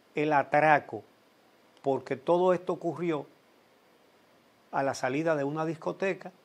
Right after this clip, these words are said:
donde un grupo de individuos que andaban en un taxi, y la policía también, eh, implica al taxista, eh,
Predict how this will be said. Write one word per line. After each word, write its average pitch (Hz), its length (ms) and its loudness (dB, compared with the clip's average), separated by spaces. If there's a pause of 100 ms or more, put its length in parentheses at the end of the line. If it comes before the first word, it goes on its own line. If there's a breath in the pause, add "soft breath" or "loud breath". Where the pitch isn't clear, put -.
(760)
donde 131 240 -8
un 147 80 -6
grupo 165 280 -4
de 175 80 0
individuos 185 560 -4 (200)
que 123 220 0
andaban 147 440 0
en 143 160 -4
un 180 120 -4
taxi, 175 440 0 (1080)
y 143 140 -4
la 131 120 -2
policía 143 380 -2
también, 156 580 -2
eh, 160 160 -4
implica 147 480 -2
al 143 80 -2
taxista, 143 560 -6 (880)
eh, 151 560 0